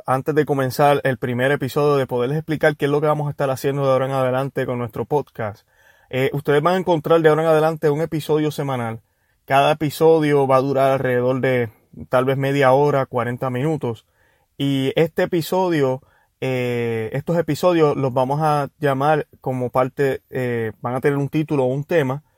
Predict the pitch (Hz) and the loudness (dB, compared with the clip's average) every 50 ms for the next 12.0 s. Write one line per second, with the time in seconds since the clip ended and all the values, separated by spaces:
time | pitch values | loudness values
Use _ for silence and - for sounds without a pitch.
0 | _ _ _ _ - 147 160 175 160 147 147 147 151 - 170 156 - 180 175 160 | _ _ _ _ 2 8 8 10 10 8 6 4 0 -2 -2 -2 0 0 -2 0
1 | - 170 156 143 - - 143 135 135 160 185 190 175 - 156 139 135 135 - 127 | 0 0 0 0 0 -2 -4 -2 -2 -2 -2 -2 0 2 2 2 2 0 0 -2
2 | 127 135 147 165 156 - 156 147 160 175 175 165 151 139 135 135 - _ _ _ | -2 0 0 -2 -2 0 0 2 2 2 0 0 -2 -4 -4 -6 -8 _ _ _
3 | _ _ _ _ - 127 131 127 135 151 156 175 175 160 202 185 - - 147 131 | _ _ _ _ -6 -4 -2 0 2 2 2 2 0 0 -2 -2 0 2 0 0
4 | 123 - 127 120 113 107 - - 120 113 110 101 _ _ _ _ _ _ _ _ | 0 -2 -4 -6 -6 -6 -6 -6 -4 -2 -2 -4 _ _ _ _ _ _ _ _
5 | _ _ - 127 131 127 117 - - - - 160 156 - 175 151 156 170 180 180 | _ _ -4 -2 -2 -2 0 0 0 0 2 -2 0 4 4 4 4 4 0 0
6 | 175 156 143 135 131 139 151 147 139 151 147 151 156 156 151 143 139 - - 127 | 0 0 0 0 0 0 -4 -4 -4 -4 -4 -2 0 0 0 -2 -2 -4 -4 -4
7 | 123 123 127 131 143 151 156 156 156 156 156 - - 160 147 - - - - 139 | -4 -2 0 0 0 2 4 6 6 4 4 2 -2 -2 -2 -2 -6 -8 -4 -2
8 | 143 135 131 131 127 127 127 120 117 110 107 104 - _ _ _ _ _ - - | 0 0 2 2 0 0 0 0 0 -2 -2 -4 -6 _ _ _ _ _ -10 -8
9 | 127 120 117 113 110 107 104 104 - - - 170 170 175 160 147 139 131 - 127 | -4 -4 -2 -2 -4 -4 -6 -8 -10 -4 4 6 6 8 8 6 4 2 0 0
10 | 123 117 - 120 - - 165 175 165 143 127 120 120 - _ _ _ _ _ _ | 0 0 -2 -6 0 4 4 4 4 4 0 -2 -4 -6 _ _ _ _ _ _
11 | _ - 120 127 127 127 131 135 147 151 147 - 151 147 143 147 151 156 151 - | _ -4 2 2 4 4 2 0 0 0 0 2 0 2 2 4 4 4 4 2